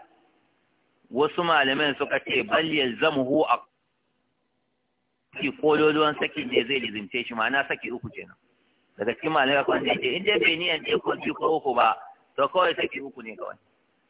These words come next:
Me dalilin sa? Suka ce tunda saki ana ɗaya, ana biyu, ana uku.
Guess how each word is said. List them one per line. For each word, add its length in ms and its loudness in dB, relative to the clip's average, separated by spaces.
Me 100 -6
dalilin 420 -2
sa? 200 -2
Suka 200 -2
ce 160 -8
tunda 280 -2
saki 240 -4
ana 280 2
ɗaya, 400 0
ana 280 0
biyu, 240 -6
ana 260 2
uku. 240 -8